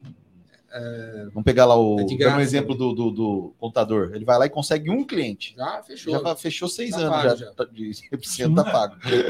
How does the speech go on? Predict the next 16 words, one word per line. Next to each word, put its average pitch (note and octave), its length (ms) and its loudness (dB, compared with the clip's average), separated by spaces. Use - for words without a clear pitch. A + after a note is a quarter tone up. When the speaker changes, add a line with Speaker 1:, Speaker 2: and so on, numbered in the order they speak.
Speaker 2:
É, A#4 120 2
porque G#2+ 220 -2
vai G2+ 180 0
pagar B2 260 8
lá A#2+ 140 8
a A#2+ 60 2
mensalidade A#2+ 460 0
mais C3+ 140 4
baratinha C#3 540 0
que - 100 -20
tem B2 220 -10
lá D#3 180 0
é E3 180 -2
quinhentos B2+ 500 -10
mil A#2+ 220 -8
reais. A2+ 380 2